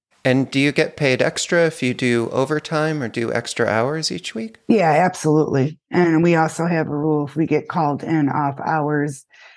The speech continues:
Speaker 2: if we're there under four hours, we get paid four hours. So if I go in for twenty minutes, I'll still get paid four hours overtime for it.
Speaker 1: So it sounds like your company compensates you a bunch for this work.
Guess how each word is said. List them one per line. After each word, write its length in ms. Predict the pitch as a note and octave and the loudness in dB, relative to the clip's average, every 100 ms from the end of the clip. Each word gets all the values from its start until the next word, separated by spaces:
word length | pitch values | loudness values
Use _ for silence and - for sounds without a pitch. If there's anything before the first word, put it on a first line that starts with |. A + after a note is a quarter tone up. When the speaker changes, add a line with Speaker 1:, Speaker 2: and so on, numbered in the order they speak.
| - _ - | -20 _ -6
Speaker 2:
if 160 | D#3+ | -2
we're 80 | D#3+ | 0
there 320 | D#3 D#3 D3 | 4 4 4
under 240 | - D3 C#3+ | 2 2 0
four 300 | - D#3 D3+ | 0 0 2
hours, 400 | C#3+ C#3+ C#3+ C3+ | 2 2 0 -2
we 100 | B2+ | -2
get 220 | D3 - | -2 -2
paid 260 | D3+ B2+ B2 | -2 -2 -2
four 180 | - | -4
hours. 280 | - - - | -2 -2 -2
So 120 | - | 0
if 120 | D#3+ D#3+ | 2 2
I 80 | |
go 200 | D3+ D#3+ D#3 | 4 4 4
in 80 | |
for 160 | D#3 D3+ | 0 -4
twenty 280 | - D3+ C#3+ | -2 0 2
minutes, 440 | D3+ D#3+ D#3+ - | 4 4 2 0
I'll 120 | C#3+ | -2
still 260 | C#3+ - C#3 | -2 -4 -2
get 200 | D3 - | -2 -4
paid 320 | - C#3 A#2 | -4 -4 -2
four 240 | - - - | -4 -2 -2
hours 320 | - - - | -2 -2 -2
overtime 580 | B1 D#2 - B2+ D3 C3+ | -2 -2 -2 -2 -4 -4
for 220 | F2 F2+ | -2 0
it. 120 | - - _ _ _ _ _ _ _ _ _ _ _ _ | -2 -8 _ _ _ _ _ _ _ _ _ _ _ _
Speaker 1:
So 160 | - B2 | -2 -2
it 120 | A#2+ | 0
sounds 260 | E3+ E3+ E3 | 0 2 0
like 180 | D3 | -2
your 180 | C#3+ C3 | 0 -2
company 580 | C3 - E3 E3 D3 B2 | -2 -8 -4 -2 0 0
compensates 840 | - - G#3+ F3+ A#2+ - G#2+ - A2+ | -2 -4 -2 -2 -2 0 0 0 0
you 200 | A2 G#2+ | 2 0
a 60 | |
bunch 340 | G2+ A2+ A2+ - | 0 0 -2 -6
for 180 | - | -4
this 360 | G#2 G#2 - - | -2 0 -2 -4
work. 500 | C3 D3 G#2+ G#2 - | -4 -2 -2 -2 -8